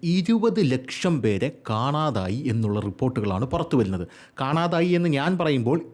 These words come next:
ഇരുപത് ലക്ഷം ഫോമുകൾ ഇനി തിരിച്ചു വരണം എന്നുള്ളതാണ് റിപ്പോർട്ടുകൾ സൂചിപ്പിക്കുന്നത്. ഈ ഇരുപത് ലക്ഷം പേരിൽ ആറ് ലക്ഷം പേർ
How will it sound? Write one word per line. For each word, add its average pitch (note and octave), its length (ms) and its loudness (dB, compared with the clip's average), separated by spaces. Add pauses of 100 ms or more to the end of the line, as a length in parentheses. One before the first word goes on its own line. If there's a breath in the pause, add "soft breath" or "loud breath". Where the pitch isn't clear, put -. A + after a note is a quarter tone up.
(140)
ഇരുപത് G3 400 2
ലക്ഷം E3+ 340 -4
ഫോമുകൾ B2+ 440 2 (160)
ഇനി A2+ 120 0 (160)
തിരിച്ചു G2+ 400 -2
വരണം F2 300 -4 (420 loud breath)
എന്നുള്ളതാണ് C3 480 2 (200)
റിപ്പോർട്ടുകൾ A#2 420 -2 (120)
സൂചിപ്പിക്കുന്നത്. G#2 540 0 (360 loud breath)
ഈ - 20 4 (220)
ഇരുപത് G#3+ 320 2 (100)
ലക്ഷം F3+ 300 -2 (120)
പേരിൽ A#2+ 300 4 (380)
ആറ് A3 280 0 (100)
ലക്ഷം - 300 -2 (100)
പേർ A#2+ 140 2